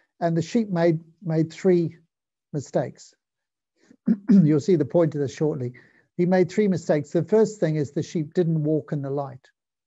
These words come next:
And, uh, we, we walk in the light by living in, in accordance with God's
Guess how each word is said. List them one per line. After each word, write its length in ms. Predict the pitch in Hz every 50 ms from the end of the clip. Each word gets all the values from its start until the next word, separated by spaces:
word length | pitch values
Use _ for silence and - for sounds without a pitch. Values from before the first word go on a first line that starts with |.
| _ _ _ _ _ _ _ _ _ _ _ _ _ _ _ _ _ _
And, 320 | - - 160 160 156 160 - - - -
uh, 300 | - 151 151 151 147 - - _ _ _ _ _ _ _ _ _ _ _ _ _ _ _ _ _ _ _
we, 340 | 208 151 180 196 202 208 196 - - - -
we 240 | - 160 185 208 208
walk 400 | 175 156 175 190 190 - - 180
in 60 | 160
the 100 | 156 143
light 380 | 151 160 156 147 - - -
by 380 | - 156 147 147 147 147 147 151 160 _ _ _ _ _ _ _ _ -
living 400 | 147 147 175 165 170 165 147 151
in, 160 | 156 156 -
in 120 | - 160
accordance 600 | 151 143 - - 160 165 151 147 147 147 - -
with 180 | - 147 135 -
God's 480 | - 160 151 143 143 135 - - _